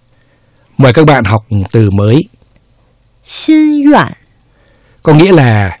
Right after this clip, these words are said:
Speaker 1: nguyện vọng.
Speaker 2: 难题。
Speaker 1: Có nghĩa là vấn đề khó khăn.
Speaker 2: 气馁。
Speaker 1: Có nghĩa là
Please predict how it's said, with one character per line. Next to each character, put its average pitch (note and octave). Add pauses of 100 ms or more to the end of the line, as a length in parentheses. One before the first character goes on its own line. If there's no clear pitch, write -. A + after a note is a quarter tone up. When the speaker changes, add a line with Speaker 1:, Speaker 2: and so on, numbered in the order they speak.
Speaker 1:
nguyện B2+
vọng. G#2+ (920)
Speaker 2:
难 F#3+
题。 F#3 (760)
Speaker 1:
Có D#3+
nghĩa F3
là A#2+ (180)
vấn D#3
đề A#2
khó C#3+
khăn. D3+ (960)
Speaker 2:
气 C4+
馁。 D3 (680)
Speaker 1:
Có F3
nghĩa F3+
là A#2